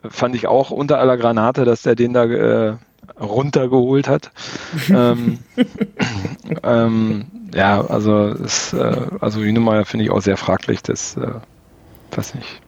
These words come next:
Speaker 2: Ich fand's
Speaker 1: Aber
Speaker 2: auch sehr
Speaker 1: egal.
Speaker 2: schade, dass Hünemeyer gekommen ist, wobei ich überrascht war, wie gut das
Speaker 1: Nein.
Speaker 2: mit der Dreierkette funktioniert
Speaker 1: Äh,
Speaker 2: hat.
Speaker 1: das war richtig geil. Also das war wirklich,
Speaker 2: Boss-Move.
Speaker 1: ähm, auch jetzt, das war wirklich eine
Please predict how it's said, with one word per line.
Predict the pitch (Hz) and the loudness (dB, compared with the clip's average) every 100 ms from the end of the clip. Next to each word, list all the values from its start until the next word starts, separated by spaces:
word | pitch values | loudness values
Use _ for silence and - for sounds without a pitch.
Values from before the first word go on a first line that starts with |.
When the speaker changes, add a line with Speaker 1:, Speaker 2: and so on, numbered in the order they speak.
| _ - - | _ -12 -8
Speaker 2:
Ich | 165 | -2
fand's | 160 165 | 0 2
Speaker 1:
Aber | 151 | 2
Speaker 2:
auch | |
sehr | 180 | 4
Speaker 1:
egal. | 165 131 | 4 2
Speaker 2:
schade, | 127 | 0
dass | 147 - | -4 -2
Hünemeyer | 170 165 139 127 | 0 2 4 4
gekommen | 143 139 - 151 139 | 2 0 0 -2 -4
ist, | 127 | -6
wobei | 139 127 135 170 | -6 -2 0 2
ich | 175 - - | 0 -4 -8
überrascht | 147 143 139 - | -2 0 -2 0
war, | 143 | 0
wie | 147 | 0
gut | 143 151 | -4 0
das | 143 113 | 2 2
Speaker 1:
Nein. | 107 | 0
Speaker 2:
mit | 135 | -2
der | 123 | -2
Dreierkette | 123 127 127 135 120 | 0 -2 -2 -6 -6
funktioniert | 127 117 110 104 101 | -6 -6 -2 0 -2
Speaker 1:
Äh, | |
Speaker 2:
hat. | 95 - - | -6 -12 -2
Speaker 1:
das | 104 - - | 0 0 0
war | 190 160 | 0 2
richtig | 160 - 196 - | -2 -2 -4 0
geil. | 143 127 - | 2 2 0
Also | 107 107 | -2 0
das | 110 110 | 0 0
war | 135 117 | 0 0
wirklich, | 131 - 143 131 | -2 0 0 0
Speaker 2:
Boss-Move. | 139 139 143 156 139 | 0 2 2 2 2
Speaker 1:
ähm, | |
auch | 107 | -2
jetzt, | 101 - - - _ - - - | -4 -6 -10 -20 _ -20 -18 -4
das | - - | -2 0
war | - 143 | 0 0
wirklich | 131 131 135 - | -2 -4 -6 -2
eine | 123 | 0